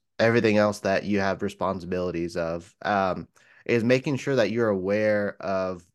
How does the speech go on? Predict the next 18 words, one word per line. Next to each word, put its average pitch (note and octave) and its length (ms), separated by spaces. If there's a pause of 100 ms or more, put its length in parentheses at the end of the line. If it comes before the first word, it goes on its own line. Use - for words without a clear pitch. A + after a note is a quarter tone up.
(140)
where B2 300
you're G#2+ 220
at G2 400 (300)
in, F#2+ 540
in G2 500 (640)
just B2 360
your A#2+ 200
day-to-day. G2 760 (460)
Um, F#2+ 520
sometimes G#2+ 580
you G#2 220
get G#2 380
involved G2+ 500
in G2 100
a, F#2+ 320
a F#2 80
task, G#2+ 640
or, F#2+ 480